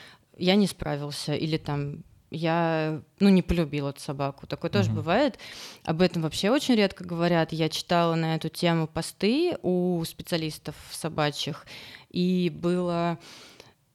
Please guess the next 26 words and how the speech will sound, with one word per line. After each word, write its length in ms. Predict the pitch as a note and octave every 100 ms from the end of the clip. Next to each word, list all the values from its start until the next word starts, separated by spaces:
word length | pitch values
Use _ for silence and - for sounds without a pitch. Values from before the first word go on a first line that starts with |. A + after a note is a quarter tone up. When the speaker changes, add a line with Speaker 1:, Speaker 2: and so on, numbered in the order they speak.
| _
Speaker 1:
огромное 640 | - D#3+ F#3 F#3+ F3 D#3+ D3+
количество 460 | D#3+ D#3+ - D3
комментариев, 840 | - D#3 D3+ - F3 B3 C4+ F3+ D#3+ - -
э, 500 | - E3 D#3+ D#3+ D#3+
что 420 | - - E3 D#3
«спасибо, 440 | D#3+ F3+ - F#3+ D#3+
что 180 | - D#3+
вы 80 | D#3+
затронули 500 | - E3+ D#3+ D3+ D3+
эту 120 | D3+
тему», 540 | - E3+ G#3 C#4+ F#3+ D3+ - - - -
э, 320 | D#3 D#3 D#3
от 100 | D#3
тех 240 | - F3 E3
людей, 260 | D3+ F#3
которые 300 | - F#3 E3
действительно 440 | D#3 - F#3+ A3+ D#3+
вот 160 | -
просто 260 | - G#3+ G#3
не 60 | E3+
смогли 360 | E3+ D#3 F3
ужиться 360 | E3+ D#3 D3+ -
с 80 | -
этой 100 | C3+
собакой, 520 | - C#3+ D3 - -
Speaker 2:
Мгм. 460 | A2+ G#2+ G#2+ G#2 A2